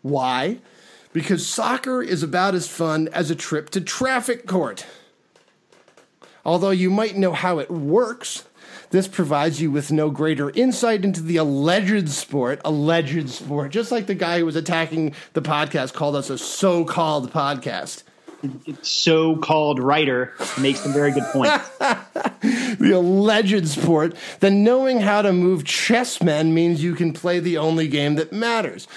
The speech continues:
Speaker 1: So why is the, oh my God, this is incredible, Evan. All right. <sighs> Incredible sentence. "So why is the Priusati pretending to care?"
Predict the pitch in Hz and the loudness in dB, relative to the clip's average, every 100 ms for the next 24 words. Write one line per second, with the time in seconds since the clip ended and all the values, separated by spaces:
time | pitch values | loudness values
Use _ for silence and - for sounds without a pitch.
0 | - - 180 165 185 226 247 - 185 170 | -12 -2 0 2 0 0 -2 -2 0 0
1 | 127 170 165 - 196 180 139 127 117 139 | 0 0 0 0 0 0 -2 -4 -4 -4
2 | 170 143 139 147 139 127 120 110 113 - | -6 -4 -8 -6 -6 -6 -6 -8 -14 -8
3 | 180 175 - - - - - - - - | -2 -2 -2 -12 -20 -20 -20 -20 -20 -20
4 | - - - - - - - - _ _ | -18 -18 -18 0 4 4 0 -16 _ _
5 | _ _ _ - 165 147 170 160 135 - | _ _ _ -8 -4 -2 0 0 0 -4
6 | 117 - - - _ _ - - 160 151 | -10 -12 -20 -20 _ _ -20 -6 0 2
7 | 143 175 214 233 240 - 151 143 180 180 | 2 2 2 0 -2 -2 -4 -2 -4 -6
8 | - - - 185 214 220 202 - 185 190 | -8 -10 -2 2 2 2 0 -2 0 2
9 | 143 104 123 139 _ - 170 170 185 175 | 0 -4 -6 -8 _ -2 -2 0 0 2
10 | 170 165 151 147 180 135 92 | 2 0 -2 -2 0 0 -4